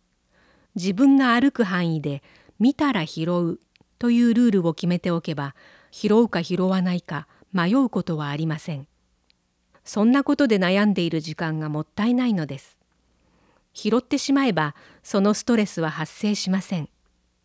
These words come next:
僕にとってゴミ拾いはおまじないのようです。拾った後に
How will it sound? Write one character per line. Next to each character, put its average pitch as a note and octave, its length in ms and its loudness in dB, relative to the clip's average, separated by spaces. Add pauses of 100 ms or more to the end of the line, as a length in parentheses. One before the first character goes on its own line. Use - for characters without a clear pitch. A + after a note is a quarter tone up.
(1300)
僕 A#3 240 2
に C4 140 4
と F#3 100 -2
っ F3 40 -2
て D#3+ 200 -4
ゴ F#3 160 2
ミ A#3 140 6
拾 A#3 260 0
い D#3+ 80 0
は D3 220 -6 (440)
お F#3 120 0
ま A3 160 6
じ D4 160 4
な C#4 100 4
い C4 100 4
の B3+ 140 4
よ A#3+ 180 4
う E3 40 -2
で C#3+ 140 -8
す。 - 200 -20 (1040)
拾 A3 240 2
っ - 20 4
た A#3+ 220 -4
後 A#3+ 180 0
に E3 240 0